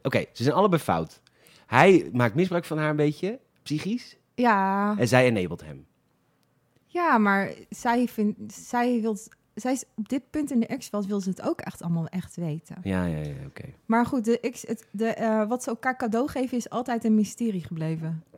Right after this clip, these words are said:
Speaker 2: Dat, daar
Speaker 1: Dat
Speaker 2: heeft
Speaker 1: weten
Speaker 2: een
Speaker 1: we niet.
Speaker 2: Nee, ze, ze pakken het uit en, eh, ze zoomen uit, zeg maar, en, eh, dat is het. En ze hebben daar nooit antwoord op willen geven ook.
Speaker 1: Nooit?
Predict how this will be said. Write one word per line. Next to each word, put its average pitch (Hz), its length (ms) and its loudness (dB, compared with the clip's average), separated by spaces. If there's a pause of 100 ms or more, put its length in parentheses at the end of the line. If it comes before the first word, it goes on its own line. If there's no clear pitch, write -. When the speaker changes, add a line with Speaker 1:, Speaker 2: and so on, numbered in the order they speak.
(120)
Speaker 2:
Dat, 208 280 -2
daar 226 100 2
Speaker 1:
Dat 233 80 6
Speaker 2:
heeft 143 120 8
Speaker 1:
weten 214 180 8
Speaker 2:
een 208 60 2
Speaker 1:
we 160 60 2 (100)
niet. 87 160 -6
Speaker 2:
Nee, 233 280 2
ze, 220 220 0
ze 240 120 -4
pakken 311 340 -6
het 262 140 -6
uit 339 480 2
en, 247 240 2
eh, 240 380 4
ze 226 120 -6
zoomen 226 260 2
uit, 247 280 -2
zeg 240 200 -10
maar, 220 180 -2
en, 208 200 2
eh, 202 120 0
dat 202 200 -2
is 226 140 -4
het. 180 160 -6
En 208 80 -2
ze 202 60 0
hebben 202 180 0
daar 214 100 4
nooit 302 260 2
antwoord 233 360 -2
op 185 120 -8
willen 170 220 -4
geven 170 460 -8
ook. 170 60 -6
Speaker 1:
Nooit? 123 320 4